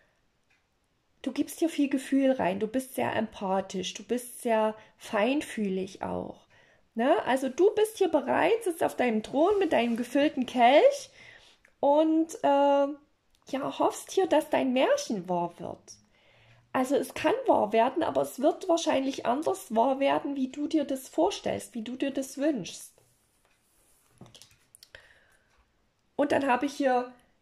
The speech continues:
den Gehängten. Und ihr Lieben, das ist meine Lieblingskarte in diesem Deck. Guckt mal, wie das dargestellt ist. Der Weihnachtsmann, der am Kamin festhängt und von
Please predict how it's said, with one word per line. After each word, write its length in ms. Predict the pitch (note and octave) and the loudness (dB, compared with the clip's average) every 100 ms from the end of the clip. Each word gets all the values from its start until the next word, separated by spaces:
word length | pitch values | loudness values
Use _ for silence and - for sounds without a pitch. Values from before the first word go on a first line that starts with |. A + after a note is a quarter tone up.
| - | -4
den 180 | B3+ A3+ | -2 0
Gehängten. 680 | G#3 F#3+ F#3+ - - - - - _ - _ _ - | -2 -2 -4 -6 -12 -12 -14 -20 _ -20 _ _ -6
Und 240 | - C4+ B3+ | -2 0 2
ihr 60 | |
Lieben, 400 | C4 C#4+ E4 E4 | 4 4 4 2
das 160 | C#4+ C#4 | 0 -2
ist 220 | - - | -6 -4
meine 200 | B3+ B3 | -2 0
Lieblingskarte 840 | A#3 C#4+ E4 F#4 - - A#3 - | 0 0 2 0 -2 -4 -2 0
in 100 | B3 | 0
diesem 320 | B3+ C4 A#3 A3+ | 0 -2 -2 -2
Deck. 220 | C4 - | -2 -4
Guckt 260 | C4 - | -8 -4
mal, 160 | B3+ G#3+ | 0 0
wie 80 | A3 | 0
das 220 | G#3 - | -4 -2
dargestellt 640 | G3+ G#3 C4 - F3 - - | -2 0 -2 -4 -6 -6 -8
ist. 300 | - - G#3+ | -12 -6 -2
Der 180 | G3+ | 2
Weihnachtsmann, 720 | G#3 B3+ F#4 F#4 - C#4+ A#3+ A3+ | 2 4 0 -2 -6 -4 -2 0
der 220 | A3+ - | 0 2
am 120 | B3 | -2
Kamin 440 | - G3+ G#3+ C#4 | -2 0 2 0
festhängt 600 | - C#4 D#4 - C4+ C4+ - | 2 2 2 0 -2 0 -2
und 160 | A3+ | -2
von 280 | - A3+ - | 0 -2 -2